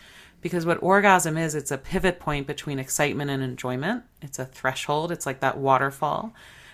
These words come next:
And you have to build up enough arousal to get there and then be able to release to go into that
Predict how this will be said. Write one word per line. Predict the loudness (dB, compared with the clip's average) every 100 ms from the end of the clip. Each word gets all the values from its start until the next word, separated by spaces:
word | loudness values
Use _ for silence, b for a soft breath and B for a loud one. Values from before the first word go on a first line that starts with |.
| B
And | -2
you |
have | -2
to | -2
build | 0 2
up | 2
enough | 2 2 2
arousal | 4 4 4 2
to | 0
get | -2 -2
there | 0 2 2 0
and | -2 0
then | 0
be | 2
able | 0 -2
to | -2
release | -2 -2 -4 -6 -8
to | -8
go | -4 -4
into | -4 -6 -4
that | -2 -2 -4